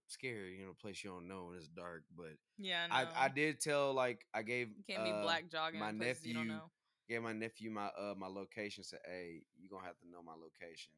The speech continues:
Speaker 2: <laughs>
Speaker 1: So I,
Speaker 2: Well,
Speaker 1: I
Speaker 2: that's
Speaker 1: gave my
Speaker 2: good.
Speaker 1: location, uh, shared it with him, went for a jog, came back,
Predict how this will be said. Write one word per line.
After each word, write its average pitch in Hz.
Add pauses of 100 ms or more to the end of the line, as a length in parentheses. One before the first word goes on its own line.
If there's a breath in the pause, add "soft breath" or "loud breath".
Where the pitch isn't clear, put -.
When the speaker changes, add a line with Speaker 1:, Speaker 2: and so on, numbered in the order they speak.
(140)
Speaker 2:
<laughs> 220 (140)
Speaker 1:
So 151
I, 151
Speaker 2:
Well, 190
Speaker 1:
I -
Speaker 2:
that's 180
Speaker 1:
gave 190
my 208
Speaker 2:
good. -
Speaker 1:
location, 92 (640 loud breath)
uh, 101
shared 120
it 107
with 101
him, 101 (400)
went 143
for 151
a 143
jog, 123
came 147
back, 117